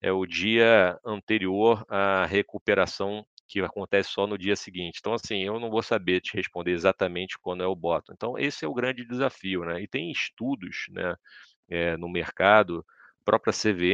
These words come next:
M, né, que é a, que é a nossa Comissão de Valores Mobiliários, que é o regulador do mercado, fez já estudos extensivos, eh,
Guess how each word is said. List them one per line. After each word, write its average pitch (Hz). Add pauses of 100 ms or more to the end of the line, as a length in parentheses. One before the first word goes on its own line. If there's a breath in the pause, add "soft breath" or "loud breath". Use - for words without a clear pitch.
M, 95
né, 92
que 87
é 87
a, 85
que 87
é 87
a 85
nossa 85
Comissão 85 (340)
de -
Valores 85
Mobiliários, 87
que -
é 85
o 82
regulador 85
do 82
mercado, 90
fez 110
já 92
estudos 90
extensivos, 101 (500 soft breath)
eh, 85